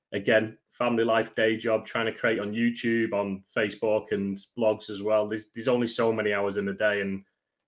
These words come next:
what I quickly realized was that, um, when the YouTube stuff kinda started taking off, I was, I was doing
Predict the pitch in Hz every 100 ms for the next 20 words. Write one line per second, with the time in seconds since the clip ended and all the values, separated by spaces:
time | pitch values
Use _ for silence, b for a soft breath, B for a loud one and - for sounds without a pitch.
0 | _ 127 104 - - 113 120 107 113 113
1 | 101 98 95 101 95 98 98 - 101 98
2 | 95 92 _ - 104 104 113 117 104 -
3 | - 107 - _ _ _ - 113 101 -
4 | 110 98 - 110 98 110 104 92 - 98
5 | 98 95 - - 101 101 117 101 92